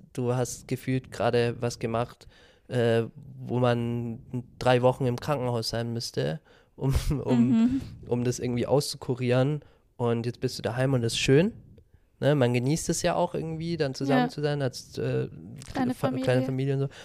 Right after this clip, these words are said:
Speaker 1: Aber, äh, ich, ich, ich sehe das und nimm dann na-, dementsprechend natürlich auch Dinge ab. Also das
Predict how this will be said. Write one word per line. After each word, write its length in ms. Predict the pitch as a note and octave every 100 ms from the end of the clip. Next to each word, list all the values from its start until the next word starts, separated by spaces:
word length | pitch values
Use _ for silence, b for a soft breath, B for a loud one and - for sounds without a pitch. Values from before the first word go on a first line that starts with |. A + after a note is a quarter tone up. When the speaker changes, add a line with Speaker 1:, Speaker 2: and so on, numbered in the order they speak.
| B B B -
Speaker 1:
Aber, 560 | C3 A#2+ B2 A#2+ B2 - _ _ - - - - _ - - -
äh, 220 | B2+ B2 -
ich, 240 | - -
ich, 300 | A#2 - - - - - - - -
ich 200 | A#2+ -
sehe 200 | - B2+
das 220 | C#3 C3
und 180 | - G#2+
nimm 220 | A2 A#2
dann 180 | A2+ A2
na-, 120 | A2
dementsprechend 600 | A2 A2 A2+ A2 - A2
natürlich 320 | G#2+ - A#2 -
auch 80 |
Dinge 300 | - B2 A2
ab. 160 | A#2 -
Also 240 | B2 A#2 A2
das 260 | A2+ -